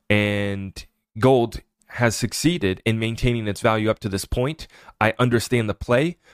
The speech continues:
Personally, for me, seeing the manipulation in silver and the, the fact that I, I just wanna, you know, start stacking my silver here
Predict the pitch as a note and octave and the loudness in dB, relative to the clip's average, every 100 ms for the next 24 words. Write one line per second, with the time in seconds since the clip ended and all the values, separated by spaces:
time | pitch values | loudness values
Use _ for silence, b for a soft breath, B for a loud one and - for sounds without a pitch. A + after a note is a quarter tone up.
0 | b - E3 D#3+ A#2 G2+ - A2 B2 A2+ | b -2 0 2 0 0 0 0 0 -2
1 | - B2+ A2 G#2 A#2 B2+ A2 A2 A2+ G2 | -2 0 0 0 0 0 0 0 -2 -6
2 | - C#3+ C#3 G2+ G2 b b b A#2 G#2+ | 0 2 4 2 0 b b b 0 0
3 | - _ A2 A2+ A2 C#3+ B2+ B2+ A2+ G2+ | -6 _ 0 0 2 0 2 2 0 0
4 | F#2+ _ _ - G#2+ G#2+ A2 A2+ A2 G2 | -6 _ _ -2 0 2 0 0 0 -2
5 | - G#2+ F2 - _ - - B2+ G2+ - | -6 -6 -6 -10 _ -12 -2 0 0 0
6 | A2+ A2+ - G#2 F#2+ - B2+ A2 G2+ A2 | 0 0 -2 -4 -2 0 0 2 -2 0
7 | G2+ | 0